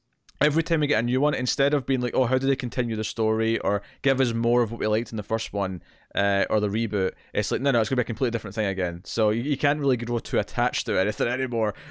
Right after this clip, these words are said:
Whereas, you know, back in the day, you get attached to Chucky in the first movie, it's like, "You got more Chucky in the second movie, you got more in the third movie,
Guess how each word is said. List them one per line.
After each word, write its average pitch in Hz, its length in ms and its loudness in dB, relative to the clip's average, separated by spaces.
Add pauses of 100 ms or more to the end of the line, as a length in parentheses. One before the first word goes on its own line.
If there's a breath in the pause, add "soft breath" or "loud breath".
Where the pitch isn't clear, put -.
Whereas, 151 300 2
you 175 40 -2
know, 117 160 2
back 139 300 0
in 120 60 -2
the 113 80 -4
day, 110 360 0 (280 soft breath)
you 120 80 -2
get 123 120 2
attached 131 320 0
to 117 60 -6
Chucky 117 400 -2
in 101 100 0
the 101 80 -4
first 135 280 -2
movie, 107 200 0
it's 98 80 -6
like, 104 100 -6
"You 123 60 2
got 127 120 2
more 143 120 2
Chucky 170 300 0
in 180 80 2
the 185 60 -2
second 214 320 0
movie, 104 420 0 (160)
you 113 120 -4
got 120 200 2
more 151 140 2
in 185 40 2
the 180 60 0
third 214 220 0
movie, 110 600 0